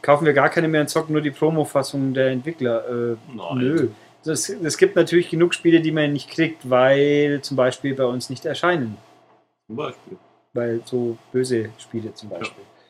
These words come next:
Speaker 1: Dann Download-Spiele ist man auch eher geneigt. Also in meinem Fall muss man halt einfach manchmal kaufen, weil es nicht anders geht.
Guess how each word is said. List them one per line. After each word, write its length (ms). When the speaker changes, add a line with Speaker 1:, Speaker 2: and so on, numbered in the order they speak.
Speaker 1:
Dann 300
Download-Spiele 960
ist 220
man 180
auch 320
eher 260
geneigt. 460
Also 160
in 100
meinem 220
Fall 300
muss 260
man 120
halt 140
einfach 280
manchmal 320
kaufen, 360
weil 100
es 100
nicht 100
anders 300
geht. 260